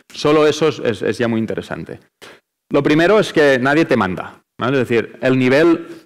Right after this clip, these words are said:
de implicación que tú quieres en el colectivo es libre. Si tienes poco tiempo, te involucras poco. Si tienes más tiempo, te involucras más, ¿vale?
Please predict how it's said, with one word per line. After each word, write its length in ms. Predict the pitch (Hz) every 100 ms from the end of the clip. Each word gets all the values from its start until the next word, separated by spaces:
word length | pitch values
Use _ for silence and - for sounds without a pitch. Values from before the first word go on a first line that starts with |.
| _
de 100 | 135 156
implicación 760 | 147 143 135 - 139 143 123
que 160 | 123 117
tú 180 | 147 143
quieres 540 | 151 139 117 95 -
en 140 | 110 107
el 180 | 107
colectivo 680 | 104 107 104 - 170 208 226 - _ _
es 160 | 127 120
libre. 320 | 87 82 - - -
Si 80 | 117
tienes 260 | 135 143 139
poco 240 | 139 127
tiempo, 400 | 139 123 95 90
te 100 | 104
involucras 360 | 104 107 123 -
poco. 320 | 185 208 185
Si 100 | 123
tienes 220 | 123 117
más 160 | 123 139
tiempo, 300 | 165 160 123
te 60 |
involucras 440 | 117 113 107 95 -
más, 260 | - - _ _ _ _ -
¿vale? 280 | 95 117